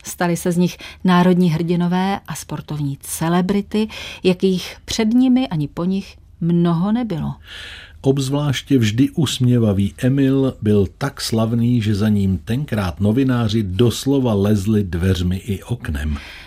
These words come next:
Speaker 1: Dana na Emilovu hvězdnou slávu malinko žárlila. Později na to vzpomínala.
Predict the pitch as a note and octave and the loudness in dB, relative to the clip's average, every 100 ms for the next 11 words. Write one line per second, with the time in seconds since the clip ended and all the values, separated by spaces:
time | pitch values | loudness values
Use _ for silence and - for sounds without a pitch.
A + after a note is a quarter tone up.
0 | - F#3+ F#3 F3+ F3 F3+ F#3+ F3 E3 - | -10 -2 0 2 2 0 0 0 -2 -4
1 | D#3 D#3 D#3 D#3 D#3+ E3 B2 B2+ D#3 D3 | -6 -4 -4 -4 -2 -4 -4 -4 -4 -6
2 | D3 D#3+ D#3 - D#3 D#3 D#3 F3 D#3+ D#3 | -6 -6 -6 -6 -6 -4 -2 -2 -2 -2
3 | D#3+ D#3 D#3+ D#3 D#3 D3 D3 D#3 F3 G3 | -2 -4 -6 -6 -6 -6 -6 -4 -2 -2
4 | F3 D3+ C#3+ - - - - F3+ - F#3+ | -2 -4 -8 -14 -16 -14 -2 -2 2 0
5 | A#3+ F#3 F#3+ - - E3 E3+ E3 D#3+ D#3 | 0 -2 -6 -8 -6 0 2 2 0 -2
6 | D#3 | -6